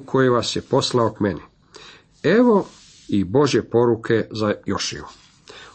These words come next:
Ovako veli Jahve: Evo, dovešću nesreću na ovaj grad i na njegove stanovnike. Izvršit ću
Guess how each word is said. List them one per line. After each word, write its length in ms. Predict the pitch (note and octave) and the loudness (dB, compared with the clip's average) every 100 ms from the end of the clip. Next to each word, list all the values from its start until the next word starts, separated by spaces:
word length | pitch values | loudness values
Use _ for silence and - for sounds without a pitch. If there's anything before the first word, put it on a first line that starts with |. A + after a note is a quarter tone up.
| - | -12
Ovako 680 | G2+ A2+ F#3 G3 G3 F#3 - | -4 -2 -2 -2 -2 -2 -4
veli 580 | G#2+ A2 B2 C3 C3 - | -4 0 2 4 2 0
Jahve: 360 | G#2+ F#2 - - - _ - - - _ _ | -4 -4 -8 -18 -20 _ -20 -20 -20 _ _
Evo, 360 | E3+ A3+ G#3 - | 0 2 2 -2
dovešću 640 | A2 A2+ F3 G3+ - - F2+ - | -6 0 2 2 0 -8 -10 -8
nesreću 600 | - G#2 - B2+ - F#3+ - - | -6 -4 -4 -6 -4 -4 -4 -6
na 140 | A2+ | -4
ovaj 300 | A2+ A2 F#2+ | -2 -2 -4
grad 460 | F2+ G#2 B2 F3+ G3+ - - - - _ | -6 -2 0 0 -4 -12 -20 -20 -20 _
i 300 | C3 C3 C3 A#2 | 2 2 0 -4
na 140 | G#2+ | -4
njegove 560 | F#2+ B2+ C3+ B2+ B2 - | -2 0 0 0 0 -4
stanovnike. 640 | - A2 G#2 G2 F2 - - - _ _ _ _ _ - - - - _ | -6 -6 -4 -4 -6 -10 -18 -20 _ _ _ _ _ -20 -20 -20 -20 _
Izvršit 600 | - F#2+ A2 D3 F3+ F#3+ D#3+ | -10 -6 -2 0 2 0 0
ću 260 | - D#3+ | 2 2